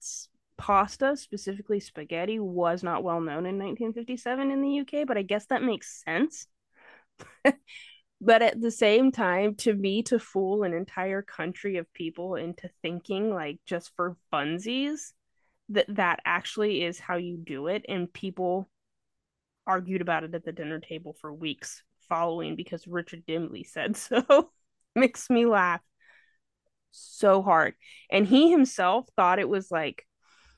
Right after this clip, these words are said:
just the funnest, like, "Oh, I am absolutely, I am here for this. You can use my voice for whatever you want." So he goes into recording, and it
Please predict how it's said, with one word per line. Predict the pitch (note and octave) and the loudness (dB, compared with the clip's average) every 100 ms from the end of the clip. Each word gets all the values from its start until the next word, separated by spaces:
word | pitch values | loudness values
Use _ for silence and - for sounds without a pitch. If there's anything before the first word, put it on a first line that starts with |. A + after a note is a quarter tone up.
| _ _ _ _ - | _ _ _ _ 0
just | G#3 F3+ - | 2 2 0
the | F3+ | -4
funnest, | - E3+ D3 C#3 - | 0 0 0 -4 -4
like, | E3+ E3+ G#3 | -4 -2 0
"Oh, | F#3+ | 2
I | F3 F3 | 2 2
am | C3+ | 0
absolutely, | D#3+ E3 F3+ E3 C#3+ A2+ | -2 -2 -6 -4 -4 -2
I | E3+ | -2
am | E3 E3+ | -2 -4
here | F#3+ E3 E3 | -2 -2 -2
for | E3+ | -6
this. | D#3 B2 - | -8 -8 -10
You | F3+ F#3+ G3+ | -4 -4 -2
can | G3+ G3 | 0 0
use | F3 F3+ F#3+ | -2 -4 -4
my | F3+ E3 | -4 -4
voice | F3 C#3+ D3 - | -4 -6 -6 -8
for | - D#3+ | -6 -6
whatever | D3+ - E3 F3 | -4 -4 -4 -2
you | F3 E3 | -2 -2
want." | D#3 C#3 - | -2 -4 -6
So | - E3+ | -8 -6
he | F#3+ | -4
goes | F#3+ F#3+ G3+ | 0 2 2
into | G3 A3 | 0 0
recording, | G3 E3 E3+ F#3 E3 D3 - | -4 -2 0 0 0 -4 -4
and | D#3+ | -4
it | D#3 E3+ | -4 -4